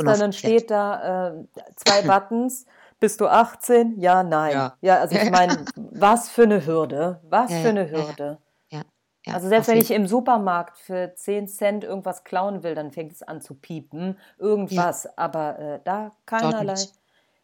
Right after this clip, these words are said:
Speaker 1: keinerlei
Speaker 2: Genau.
Speaker 1: Schutz.
Speaker 2: Genau. Ja, deswegen, äh, finde ich das ja auch für mich keine Diskussion. Wie gesagt, mir geht's manchmal
Speaker 1: Ja.
Speaker 2: auf den Sack, dass du, äh, dass du 'n bisschen so von oben herab behandelt wirst, ja. Und, äh, äh, meistens, wie gesagt, von denen,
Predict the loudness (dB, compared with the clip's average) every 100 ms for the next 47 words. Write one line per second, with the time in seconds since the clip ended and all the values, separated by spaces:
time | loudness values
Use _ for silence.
0 | _ -14 -12 -10 -10 -12 -12 -16 -16 -20
1 | _ _ _ _ _ _ _ -8 -4 -4
2 | -6 -14 -18 -2 0 2 0 -2 -4 -4
3 | -6 -4 -4 -4 -2 -2 -2 -4 -2 -4
4 | -4 -6 -8 -8 -8 -6 -8 -6 -6 -6
5 | -8 -8 -6 -4 -2 -2 -4 -4 -2 -2
6 | -2 -2 -4 -6 -4 -4 -4 -8 -6 -6
7 | -8 -16 -20 -20 -20 _ -4 -2 -2 0
8 | 0 -2 -2 -4 -6 -4 0 0 0 -4
9 | -4 -2 -2 -2 -6 -8 -2 -2 -2 -10
10 | -6 -4 -4 -12 -20 -20 -20 _ -2 0
11 | 0 -4 -6 -4 -2 -2 -2 -2 -2 -2
12 | -2 -2 -4 -6 -6 -8 -8 -4 -2 -2
13 | -4